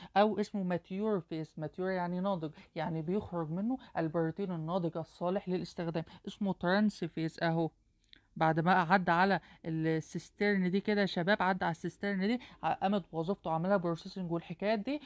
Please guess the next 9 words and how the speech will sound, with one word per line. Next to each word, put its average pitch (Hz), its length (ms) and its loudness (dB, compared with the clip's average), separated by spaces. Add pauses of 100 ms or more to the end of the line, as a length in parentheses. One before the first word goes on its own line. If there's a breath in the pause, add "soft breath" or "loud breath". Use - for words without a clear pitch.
(160 loud breath)
وطلع 196 380 0
منها 214 300 0
بروتين 170 440 -2
ناضج 190 380 -2
صالح 185 480 0
ل-، 170 120 0 (240 soft breath)
للاستخدام. 160 640 -4 (400 soft breath)
تمام. 165 300 0 (220 loud breath)
طيب 165 280 2